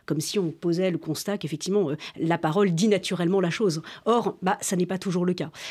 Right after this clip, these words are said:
Donc, qu'est-ce qu'on fait de ce petit décalage, et comment est-ce qu'on fait justement pour dire l'indicible ou, euh, ou nommer l'innommable ? Donc, c'est cette question à laquelle on a été confronté, et je pense encore une fois qu'on n'a pas résolu le sujet,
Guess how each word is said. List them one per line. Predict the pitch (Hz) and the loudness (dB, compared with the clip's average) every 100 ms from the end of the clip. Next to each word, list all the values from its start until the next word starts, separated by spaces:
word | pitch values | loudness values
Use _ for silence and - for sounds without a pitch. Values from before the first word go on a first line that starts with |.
| - | 0
Donc, | 190 180 | 2 4
qu'est-ce | 220 | 2
qu'on | - | 0
fait | 208 240 | 0 0
de | |
ce | - | 0
petit | 170 202 - | 0 -2 0
décalage, | 170 180 180 185 254 180 - | 0 2 2 2 2 0 -2
et | 180 | -4
comment | 185 185 | 0 2
est-ce | 196 - | 2 0
qu'on | 165 | -2
fait | 220 | 0
justement | 202 147 175 196 | 0 0 0 0
pour | 196 156 160 | -2 -2 -2
dire | 147 170 233 185 | -2 0 0 2
l'indicible | 175 170 180 - 233 208 | 2 2 0 -2 -2 -2
ou, | 180 170 | 0 0
euh, | 147 - - | -2 -6 -6
ou | 208 | 0
nommer | 190 196 226 | 4 4 2
l'innommable ? | 196 190 202 185 160 160 - - | 2 2 2 2 -2 -4 -12 -10
Donc, | - 180 | 0 0
c'est | 180 190 | 2 0
cette | 220 190 | 0 0
question | 220 - 233 | -2 0 2
à | 196 | 2
laquelle | 170 202 | 2 2
on | 190 175 | 4 4
a | |
été | 165 165 | 2 2
confronté, | 165 160 190 220 240 - - - - | 0 0 0 -2 -2 -6 -14 -14 0
et | 180 | 2
je | 185 | 2
pense | 247 226 | 2 2
encore | 202 | 4
une | 196 | 4
fois | - | 2
qu'on | 247 208 | 2 4
n'a | 175 | 2
pas | - 240 | 0 0
résolu | 226 190 202 196 | 2 4 2 2
le | 185 | 0
sujet, | - 190 185 214 | 0 2 2 0